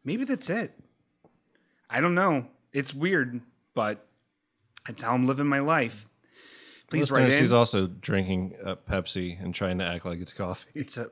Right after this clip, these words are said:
Speaker 1: iced coffee with extra ice in it.
Speaker 2: Jingle that cup.
Speaker 1: This is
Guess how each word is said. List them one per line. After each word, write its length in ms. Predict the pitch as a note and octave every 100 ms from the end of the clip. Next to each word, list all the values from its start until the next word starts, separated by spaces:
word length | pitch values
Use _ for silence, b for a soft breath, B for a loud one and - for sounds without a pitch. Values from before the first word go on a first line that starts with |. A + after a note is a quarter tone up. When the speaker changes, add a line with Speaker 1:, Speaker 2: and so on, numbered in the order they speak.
| -
Speaker 1:
iced 340 | A#2 B2 -
coffee 540 | - A#2+ A#2 - E3+ -
with 160 | - G#2+
extra 340 | G#2+ - A#2
ice 220 | G2+ G#2+ F2+
in 80 | E2
it. 140 | - _
Speaker 2:
Jingle 380 | A#2+ D#3+ E3 C#3+
that 220 | B2 A2+
cup. 340 | - G#2 F#2 - _ _ _ _ _ _ _ _ _ _
Speaker 1:
This 180 | C#3 -
is 140 | F#2